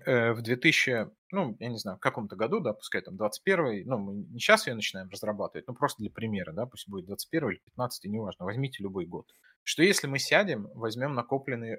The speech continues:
опыт по раз-, созданию и разработке операционных систем для, ну, разных платформ, да, и,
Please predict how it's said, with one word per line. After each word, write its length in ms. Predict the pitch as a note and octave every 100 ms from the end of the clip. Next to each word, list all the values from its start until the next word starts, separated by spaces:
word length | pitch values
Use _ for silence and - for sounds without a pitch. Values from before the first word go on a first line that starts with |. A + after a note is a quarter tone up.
| -
опыт 380 | C3 B2+ A#2+ - -
по 160 | B2+
раз-, 160 | A#2 A#2
созданию 680 | - A#2 A#2+ C3 C3 A#2 A2
и 40 |
разработке 640 | A2 A2 G#2 A#2+ C3 - G#2+
операционных 460 | A2+ A#2 A#2 G#2+
систем 500 | - A2 - E3+ G3 - _ - _ _
для, 720 | - A#2 A2+ B2 A2+ G#2+ G#2 - _ -
ну, 240 | D#3+ G2+ -
разных 340 | C3 A#2 G2+
платформ, 500 | - G#2+ - G2 E2+
да, 180 | G2 D#3
и, 460 | E3 B2 A2+ G#2+